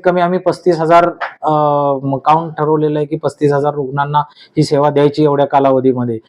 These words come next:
परंतु पन्नास हजार आले, लाख आले, दीड लाख आले, तरी सुद्धा आम्ही ह्या सगळ्यांना ते उपचार या शिबिर कालावधीमध्ये, अ,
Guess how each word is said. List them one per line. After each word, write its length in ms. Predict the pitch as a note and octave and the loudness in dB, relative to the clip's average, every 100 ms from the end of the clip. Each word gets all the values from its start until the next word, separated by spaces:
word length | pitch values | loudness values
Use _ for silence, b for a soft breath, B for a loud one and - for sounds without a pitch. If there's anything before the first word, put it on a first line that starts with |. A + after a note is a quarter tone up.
| b b _ | b b _
परंतु 400 | D3+ F3 E3+ F#3 | 2 2 2 0
पन्नास 440 | F3+ D#3 D#3+ F3+ | 2 2 4 2
हजार 220 | F3 E3+ E3+ | 4 4 6
आले, 440 | D#3 D3+ D3+ C#3+ | 6 4 2 0
लाख 320 | C3+ D3 E3+ D#3+ | 4 6 6 4
आले, 240 | D3+ C#3 | 0 -2
दीड 200 | C#3 D3+ | 0 0
लाख 240 | D3+ D3+ | 0 -2
आले, 180 | C#3 C#3 | -2 -4
तरी 220 | C#3 C#3+ | -4 -2
सुद्धा 240 | C3+ C3+ C#3+ | -2 -2 -2
आम्ही 200 | C#3 C#3 | -2 -2
ह्या 120 | C#3 | -4
सगळ्यांना 540 | - B2+ C#3 D3+ D3 A#2 B B - - | -4 -4 -2 0 -2 -4 B B -14 0
ते 40 | |
उपचार 320 | D3 C3+ D3+ | 0 0 -2
या 120 | D3 C#3+ | 0 -2
शिबिर 260 | - C#3 | 0 0
कालावधीमध्ये, 840 | C#3 C#3 C#3 C3+ C3+ C3+ C3+ D3 F#3 - _ _ _ | 0 -2 0 -2 -2 -4 -2 0 -2 -6 _ _ _
अ, 60 | _ | _